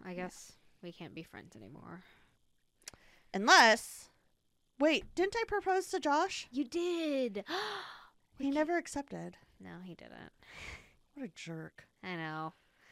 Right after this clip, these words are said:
Speaker 2: Um, so it's their anniver-, happy anniversary to my parents.
Speaker 1: Happy anniversary.
Speaker 2: Um, well,
Speaker 1: Oh,
Speaker 2: it'll
Speaker 1: yeah, I
Speaker 2: be
Speaker 1: saw
Speaker 2: like
Speaker 1: that
Speaker 2: a
Speaker 1: on
Speaker 2: week and
Speaker 1: Facebook.
Speaker 2: a, a couple days by the time. I don't know how, they've been married for, like, twenty million years.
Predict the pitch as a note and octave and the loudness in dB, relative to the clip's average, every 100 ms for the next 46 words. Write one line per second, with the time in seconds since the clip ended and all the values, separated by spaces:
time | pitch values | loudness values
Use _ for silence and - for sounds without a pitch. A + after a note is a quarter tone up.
0 | - - - A#3+ A#3+ A3+ G3+ F#3 C4 - | -20 0 12 12 12 10 6 4 0 -2
1 | - - - - - F#4+ B3 G3+ G#3 D#4 | -14 -14 -12 6 12 12 12 12 12 8
2 | - - C#4+ G#4 G#4+ G#4 A#4+ A#4 - - | -2 -2 2 8 8 10 8 8 6 6
3 | D#4+ C4+ B3+ D4 F4 A#3+ A#3 C4 B3+ B3 | 10 12 12 8 2 4 2 4 2 2
4 | B3 A#3 G3 A#3 D4 E4+ D#4+ D4+ A#3 A#3+ | 0 0 2 4 4 6 6 8 8 10
5 | B3+ B3 B3+ - - D#4 E4 D#4 D4+ D#4 | 8 6 2 -2 -6 -4 -2 -2 -2 -4
6 | D#4+ D4 D4 C#4+ - - - A3+ G#3+ G3 | -4 -4 -6 -8 -12 -12 0 4 4 2
7 | F3+ - A3+ A#3 - - G#3+ F3 F#3+ - | -2 -4 -8 -8 -14 2 6 6 6 2
8 | G3+ G3+ G#3 G3+ F#3+ F#3+ F#3+ F#3+ G3+ F3+ | 4 4 6 6 4 2 2 0 2 0
9 | F3 G3+ - - - F#3+ F#3+ F3+ G#2+ G#2 | 0 -4 -12 -20 -10 -6 -6 -4 -4 -4
10 | - - - - - _ _ G#2+ G2 - | -8 -12 -16 -20 -20 _ _ -4 -2 -2
11 | G#3 - - A#3 D4 G#3+ G3+ A3 G#3 A3 | -6 -4 -2 -2 0 -2 -2 -2 -2 0
12 | A#3 C#4 A3 F#3+ G3+ - F#3+ F3+ - F#3+ | 0 0 0 0 0 -2 -2 -4 -6 -6
13 | F3+ F3 F3 F3 E3+ D#3 C#3+ F3+ G#3 | -4 -4 -4 -6 -8 -8 -8 -8 -10